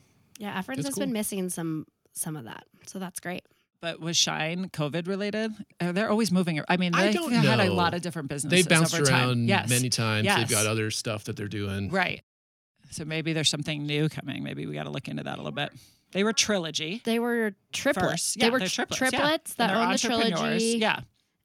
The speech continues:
Speaker 1: And then they, wasn't there something in
Speaker 3: I
Speaker 1: between
Speaker 3: think
Speaker 1: that
Speaker 3: there was
Speaker 1: and
Speaker 3: something in
Speaker 1: Shine?
Speaker 3: between. No?
Speaker 2: I feel like there
Speaker 3: I feel like
Speaker 2: was.
Speaker 3: there was.
Speaker 2: I
Speaker 3: So
Speaker 2: don't
Speaker 3: that's
Speaker 2: remember
Speaker 3: why I,
Speaker 2: what it was,
Speaker 3: I
Speaker 2: though.
Speaker 3: wouldn't be surprised if there's something else.
Speaker 1: Huh.
Speaker 3: I don't know. We'll
Speaker 1: Okay,
Speaker 3: have to
Speaker 1: we'll,
Speaker 3: look into
Speaker 1: we'll,
Speaker 3: that, too.
Speaker 1: we'll investigate.
Speaker 3: Yeah.
Speaker 1: Get back.
Speaker 3: Fun.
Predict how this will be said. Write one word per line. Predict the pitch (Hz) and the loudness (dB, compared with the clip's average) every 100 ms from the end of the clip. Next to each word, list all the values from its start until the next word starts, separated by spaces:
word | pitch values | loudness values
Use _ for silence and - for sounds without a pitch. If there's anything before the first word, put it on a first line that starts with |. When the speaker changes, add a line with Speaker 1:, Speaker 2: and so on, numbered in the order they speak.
| 196 | -6
Speaker 1:
And | |
then | 214 240 | -4 0
they, | 247 240 - _ _ _ _ _ | -2 -4 -12 _ _ _ _ _
wasn't | 233 254 349 | -6 -2 -2
there | |
something | 349 320 | -2 -4
in | 302 | -4
Speaker 3:
I | 277 | -4
Speaker 1:
between | - | 0
Speaker 3:
think | 277 | 2
Speaker 1:
that | 277 | 2
Speaker 3:
there | 269 | 4
was | 269 | 4
Speaker 1:
and | |
Speaker 3:
something | 254 247 | 4 4
in | 269 | 2
Speaker 1:
Shine? | 269 330 - | 0 -2 -4
Speaker 3:
between. | 143 - _ _ _ _ _ _ _ _ - | -8 -16 _ _ _ _ _ _ _ _ -8
No? | 185 381 453 - | -2 -2 -4 -4
Speaker 2:
I | 135 | -6
feel | - 190 185 | -2 0 2
like | 165 - | 2 0
there | 120 | 0
Speaker 3:
I | |
feel | 262 | 2
like | 269 226 | 2 2
Speaker 2:
was. | |
Speaker 3:
there | 190 165 | 2 2
was. | 165 151 - | 0 0 0
Speaker 2:
I | |
Speaker 3:
So | 190 | 2
Speaker 2:
don't | 131 | 2
Speaker 3:
that's | 113 120 | 0 0
Speaker 2:
remember | 110 | 0
Speaker 3:
why | 104 | 0
I, | |
Speaker 2:
what | 95 | -2
it | 98 | -6
was, | 92 92 - - | -10 -10 -10 -2
Speaker 3:
I | |
Speaker 2:
though. | 190 | 0
Speaker 3:
wouldn't | 202 208 | 2 0
be | 208 | 0
surprised | 196 180 160 156 147 | -2 -2 -4 -4 -8
if | - | -10
there's | 117 175 | -10 -8
something | - 160 143 | -8 -8 -10
else. | 73 - - - - _ _ | -10 -10 -10 -10 -14 _ _
Speaker 1:
Huh. | - - 226 - | -8 -2 -2 -2
Speaker 3:
I | - 160 | -4 -4
don't | 160 | -6
know. | 143 _ _ _ _ | -12 _ _ _ _
We'll | - | -2
Speaker 1:
Okay, | 240 | 0
Speaker 3:
have | 214 | 2
to | |
Speaker 1:
we'll, | 226 | 0
Speaker 3:
look | - | 0
into | 202 | 2
Speaker 1:
we'll, | 220 | 2
Speaker 3:
that, | 185 | 2
too. | 196 | 0
Speaker 1:
we'll | 190 | 0
investigate. | 175 160 - 143 - - | -2 -4 -6 -10 -12 -6
Speaker 3:
Yeah. | 175 180 - | -4 -4 -6
Speaker 1:
Get | 175 | -8
back. | - 87 - | -10 -12 -10
Speaker 3:
Fun. | - 196 165 | -4 -2 -2